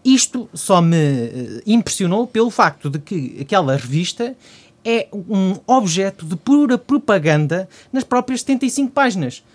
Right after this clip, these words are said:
Para além de eu considerar que é um indecente a forma como foi construída e distribuída, é um, uma afronta clara aos guardenses, porque de-, desde logo vemos a própria, a responsabilidade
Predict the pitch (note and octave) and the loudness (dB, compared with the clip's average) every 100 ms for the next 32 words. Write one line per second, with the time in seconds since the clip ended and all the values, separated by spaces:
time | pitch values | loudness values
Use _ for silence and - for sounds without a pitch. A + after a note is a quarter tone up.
0 | _ _ G#3+ A#3+ C#4+ A#3+ F3+ A3 A#3 G#3+ | _ _ 2 4 4 4 2 0 0 -2
1 | E3+ D3 C#3 C#3+ F3+ F3 F3+ - A#3 C4+ | -2 0 0 0 -2 -2 -4 -2 0 2
2 | - - G3+ E3 - B2 D3 - D#3+ D3 | 0 -2 -2 -2 -4 -6 -4 0 0 0
3 | C#3+ C#3 C#3+ D3 C3 C3+ A#2+ G#2 - C#3 | -2 0 0 -2 -8 -6 -6 -6 -6 -6
4 | C#3 D#3+ C3+ C#3 - C#3+ C#3 A#2+ B2 A2 | -4 -4 -4 -6 -6 -4 -4 -4 -8 -6
5 | C#3+ A3 - - - - - A#3+ - A#3+ | -8 -10 -16 -20 -20 -12 -4 -4 -2 -2
6 | C4+ B3+ - - G3+ C4 C#4+ - A3 B3+ | 0 -2 -10 -14 -4 -2 -2 -4 -2 0
7 | C4+ F#3 D3 D3 C3+ C3 E3 G3+ B3+ G3 | 0 -2 -2 0 2 0 -2 -2 0 2
8 | F#3 C3 A#2+ A#2+ - F#2 - - - - | 2 2 -2 -4 -8 -14 -16 -20 -14 -8
9 | C4 G3 B2 C#3 A#3 A#3+ A#3+ E4 D#4 F4 | -6 -6 -8 -8 -12 -14 -8 -6 -2 0
10 | D#4 D4 B3 G#3+ A#3 A3+ G#3 G#3 E3 _ | 0 0 0 0 0 -2 0 -2 -2 _
11 | _ - - _ D3 - F3+ E3+ E3+ F#3 | _ -20 -20 _ -8 -6 -6 -4 0 0
12 | B2 | 0